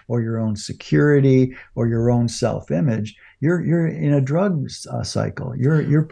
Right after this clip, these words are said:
you're, you're in a drug addictive, uh, uh, a loop.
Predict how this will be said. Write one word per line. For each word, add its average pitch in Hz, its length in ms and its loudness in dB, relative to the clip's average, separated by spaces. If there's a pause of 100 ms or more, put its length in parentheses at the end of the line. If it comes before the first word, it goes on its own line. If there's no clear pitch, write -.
you're, 147 180 4
you're 151 360 2
in 147 160 4
a 127 80 6
drug 139 400 4
addictive, 139 640 -2
uh, 123 40 -2
uh, 120 680 -2
a 117 100 -2
loop. 165 360 -2